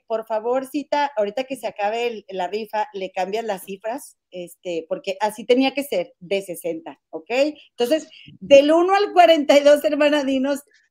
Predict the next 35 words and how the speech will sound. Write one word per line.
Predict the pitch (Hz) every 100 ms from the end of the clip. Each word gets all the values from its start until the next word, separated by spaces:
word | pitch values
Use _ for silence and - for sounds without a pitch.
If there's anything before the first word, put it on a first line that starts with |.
| _
tres | 247 247 254 240
números, | 226 247 247 247 220 -
primero | 240 254 269
el | 269
tercer | 247 202 214
lugar, | 214 220 233 233 -
¿ok? | 175
Dinos | 214 208 208 240 -
un | 254 254
número | 294 320 302 285 330 415 _ _ _
y | 226
no-, | 220 226
y, | 233 233 233
y | 247
ese | 254 262 330
número | 311 330
ya | 311
está | 294 349
asignado, | 339 269 240 220 202
por-, | - 208 220
o |
sea, | 214
no | 226 262
hay | 302
trampa, | 320 226 180 -
el | - 226
número | 285 330
ya | 294
está | 294 302
asignado | 302 269 269 294 302
a | 294
cada | 240 240 269
persona | 226 202 226 247
que | 247
participó, | 247 160 _ - - 131